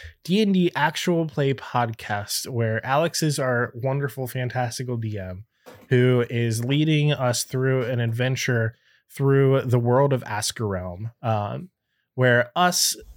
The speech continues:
me, and Nick, as well as Chloe and a good friend Dan, who, uh, we are playing through as our different characters and exploring this world and just trying to create this incredible story for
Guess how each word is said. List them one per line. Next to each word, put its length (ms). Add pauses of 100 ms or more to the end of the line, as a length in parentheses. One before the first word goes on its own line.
(160)
me, 480
and 480
Nick, 480
as 200
well 300
as 300
Chloe 600
and 300
a 120
good 480
friend 520
Dan, 560 (520)
who, 260
uh, 380
we 180
are 100
playing 460
through 440
as 360
our 140
different 340
characters 640
and 160
exploring 800
this 260
world 520 (400)
and 360
just 240 (120)
trying 260
to 60
create 600
this 220
incredible 540
story 500
for 360